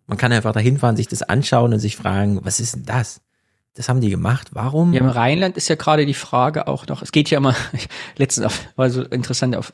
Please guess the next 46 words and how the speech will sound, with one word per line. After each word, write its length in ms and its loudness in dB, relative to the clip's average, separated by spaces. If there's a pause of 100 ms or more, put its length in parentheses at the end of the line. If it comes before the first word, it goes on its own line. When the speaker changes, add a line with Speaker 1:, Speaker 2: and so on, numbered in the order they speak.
Speaker 2:
privater 380 4
Facebook 420 -2
ein 60 -2
F-D-P-Politiker 800 -2
geschrieben, 320 -4
übrigens 260 4
die 80 0
F 120 0
D 80 0
P 160 2
könnte 180 0
eigentlich 100 -2
die 80 -6
Kunstsammlung 500 -2
kaufen, 360 -6 (180)
<laughs> 180 0
wenn 100 0
das 100 -2
doch 100 -4
so 120 -4
Propaganda 400 -2
für 100 -8
die 80 -6
Kennenden 320 -2
ist. 160 -4 (220)
Aber 120 6
davon 180 2
abgesehen, 520 2 (420)
ich, 300 -6
äh, 240 0 (440)
auch 100 2
ein 100 4
F-D-P-Politiker 760 0
postet, 360 0
der 60 4
ist, 260 -2
dass 140 2
er 40 0
sich 140 0
schon 100 -2
freut 340 0
mit 80 0
dem 60 2
Segelboot 720 2
über 320 0
die, 240 -12